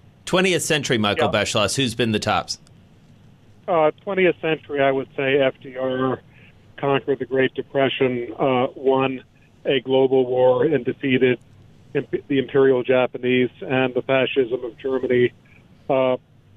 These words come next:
Speaker 2: and Italy. But, you know, the one thing, there are these great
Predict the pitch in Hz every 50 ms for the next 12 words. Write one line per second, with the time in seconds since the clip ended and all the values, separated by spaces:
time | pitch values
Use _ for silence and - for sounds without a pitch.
0 | - - - 180 156 147 170 214 196 190 190 170 151 143 139 135 127 - - -
1 | - - - _ _ 190 190 - - 175 185 185 170 170 170 185 208 247 - -
2 | - - 196 185 175 165 156 143 - 156 147 143 139 - 135 135 131 - - -
3 | 151 165 185 202